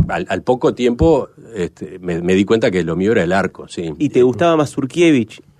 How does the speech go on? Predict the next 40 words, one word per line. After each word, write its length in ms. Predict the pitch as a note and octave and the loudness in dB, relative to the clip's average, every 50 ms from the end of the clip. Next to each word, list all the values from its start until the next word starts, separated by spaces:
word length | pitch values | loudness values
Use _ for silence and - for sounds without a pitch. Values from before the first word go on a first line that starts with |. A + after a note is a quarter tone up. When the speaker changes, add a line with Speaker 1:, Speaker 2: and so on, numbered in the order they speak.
| _ _ _ _ _ _ _ - | _ _ _ _ _ _ _ -8
Speaker 1:
Y 180 | - A#2+ A#2+ G#2 | -4 -2 0 0
Mazurkiewicz, 600 | G2 F#2 E2+ - F#2+ F2 E2+ - - A2 B2 A#2 | 0 0 -2 -2 -6 -8 -6 -2 0 0 0 2
yo 100 | A#2 D3+ | 2 2
era 120 | C3 - | 4 4
hincha 160 | D3 C3+ C#3 C#3 | 2 2 2 4
Speaker 2:
¿Y 20 | |
Speaker 1:
de 40 | - | 4
Speaker 2:
lo 60 | C#3 | 4
fuiste 140 | G#2 G2+ G#2+ A2 | 2 2 2 2
a 60 | A#2 | 4
Speaker 1:
Peñarol 200 | C3+ D#3+ F#3 F#3 | 4 4 4 4
Speaker 2:
ver 100 | D3 - | 2 2
a 40 | - | 0
Speaker 1:
en 40 | |
Speaker 2:
la, 60 | - C3+ | 0 2
Speaker 1:
esa 120 | - A2 | 2 2
Speaker 2:
y 40 | C3 | 2
lo 80 | D#3 | 2
fuiste 200 | E3 G3 E3+ D#3+ E3+ | 2 2 2 4 4
Speaker 1:
época, 60 | D#3+ | 4
Speaker 2:
a 80 | E3 E3 | 4 4
ver 40 | D#3+ | 2
a 40 | D#3 | 2
la 80 | C#3+ | 2
Speaker 1:
era 80 | C#3+ - | 2 2
Speaker 2:
Rambla? 160 | D#3+ E3+ D3+ | 2 4 4
Speaker 1:
muy 140 | D#3+ D#3+ D3+ | 4 6 4
hincha 180 | D#3 D3+ - A#2 | 4 4 2 0
de 80 | G#2 | 0
Peñarol, 380 | F#2 G2+ F#2+ F#2+ F#2+ F2+ F#2 A#2 | 0 0 0 0 0 2 4 4
Speaker 2:
Ah, 40 | D#3 | 4
sí, 60 | D3+ | 4
mira. 60 | C3+ C3 | 4 4
Speaker 1:
todos 300 | D3 F#3+ G3 D#3 A#2+ B2 | 4 4 4 2 2 0
éramos 300 | A2+ G#2+ G2 F#2+ F2 - | 0 0 0 0 0 0
hinchas 220 | A#2+ G#2 - G2 | 0 2 2 2
de 100 | G2 G2+ | 2 2
Peñarol 360 | F2 G2+ F#2+ G2+ G2+ G#2 A2+ A2+ | 2 2 2 4 4 4 4 4
en 100 | A2 G#2+ | 4 2
casa, 440 | G#2 B2 A#2 A2+ - - D3+ F3+ | 2 0 0 0 0 -2 -4 -4